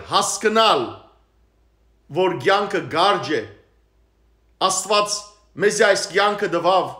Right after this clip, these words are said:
որպեսզի սիրով վայելենք, բայց դժբախտաբար շատ հաճախ մարդիկ ոչ իրենց առողջության, ոչ ժամանակին, ոչ Աստուծո տված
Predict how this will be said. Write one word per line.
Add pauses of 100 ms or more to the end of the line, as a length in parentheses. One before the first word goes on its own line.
(400)
որպեսզի
սիրով (100)
վայելենք, (1040)
բայց
դժբախտաբար (1500)
շատ
հաճախ
մարդիկ (600)
ոչ (140)
իրենց (200)
առողջության, (400)
ոչ (100)
ժամանակին, (400)
ոչ (120)
Աստուծո
տված